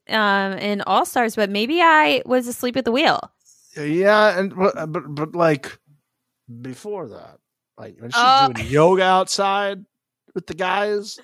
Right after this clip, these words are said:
Speaker 2: and,
Speaker 1: Okay,
Speaker 2: like, they
Speaker 1: yeah,
Speaker 2: were,
Speaker 1: yeah, yeah, yeah,
Speaker 2: they
Speaker 1: I
Speaker 2: were able
Speaker 1: remember
Speaker 2: to
Speaker 1: that.
Speaker 2: show more of that type of stuff back in the day.
Speaker 1: Mm-hmm, mm-hmm.
Speaker 2: Yeah, yeah, yeah, yeah.
Speaker 1: Yeah.
Speaker 2: Um,
Speaker 1: Smash
Speaker 2: yeah,
Speaker 1: City,
Speaker 2: she,
Speaker 1: I'm in.
Speaker 2: she does have that little look in her eyes where she's like,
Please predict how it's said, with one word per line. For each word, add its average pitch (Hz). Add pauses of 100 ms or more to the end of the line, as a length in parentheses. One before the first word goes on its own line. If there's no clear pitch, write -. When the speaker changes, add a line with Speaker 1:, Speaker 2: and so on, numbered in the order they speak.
(200)
Speaker 2:
and, 143
Speaker 1:
Okay, 170
Speaker 2:
like, 220
they 233
Speaker 1:
yeah, 240
Speaker 2:
were, 247
Speaker 1:
yeah, 247
yeah, 214
yeah, 165
Speaker 2:
they 160
Speaker 1:
I 165
Speaker 2:
were 160
able 160
Speaker 1:
remember 175
Speaker 2:
to 170
Speaker 1:
that. 151
Speaker 2:
show 160
more 175
of 180
that 185
type 185
of 180
stuff 190
back 190
in 185
the 190
day. 202
Speaker 1:
Mm-hmm, 233
mm-hmm. 214 (160)
Speaker 2:
Yeah, 117
yeah, 117 (100)
yeah, 101
yeah. 78 (120)
Speaker 1:
Yeah. 127
Speaker 2:
Um, 120 (160)
Speaker 1:
Smash 311
Speaker 2:
yeah, 175
Speaker 1:
City, 220
Speaker 2:
she, 202
Speaker 1:
I'm 185
in. 233
Speaker 2:
she 190
does 233
have 226
that 190
little 165
look 143
in 170
her 160
eyes 165
where 127
she's 120
like, 107